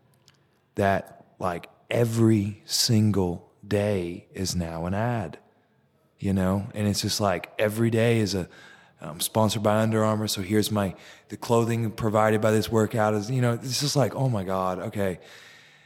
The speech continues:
All right, next." And that's, that's kinda when people need to look for that next. You need to find those, like, when it was first starting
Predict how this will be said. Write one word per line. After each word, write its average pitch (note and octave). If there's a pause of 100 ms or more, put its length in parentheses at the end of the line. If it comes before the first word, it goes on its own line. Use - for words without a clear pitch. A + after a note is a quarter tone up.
(280)
All A2+
right, G2 (160)
next." A#2+ (120)
And B2
that's, A#2
that's C3
kinda B2+
when A2+
people A2
need G#2+
to G2+
look G#2
for -
that F#2+
next. G2+
You G#2
need A2+
to A2
find G#2
those, G2+ (680)
like, G2+
when G#2+
it A2+
was F#2
first A2+
starting A2